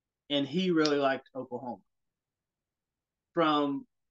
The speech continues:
what I've heard is his mom really didn't want him going two thousand miles up the West Coast to Oregon.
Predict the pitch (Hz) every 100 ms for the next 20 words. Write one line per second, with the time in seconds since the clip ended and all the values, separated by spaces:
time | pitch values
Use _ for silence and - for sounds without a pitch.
0 | - 147 165 175 185 165 185 196 202 165
1 | 160 160 156 143 - - - _ _ _
2 | _ _ _ _ _ 156 147 143 160 180
3 | 180 180 - 143 160 180 185 185 165 165
4 | 170 165 156 160 160 160 _ _ _ _
5 | _ _ _ _ _ _ _ _ _ _
6 | _ _ _ _ - 185 175 175 165 156
7 | 165 160 160 156 147 160 - 156 156 156
8 | - 160 156 - 170 156 151 147 160 175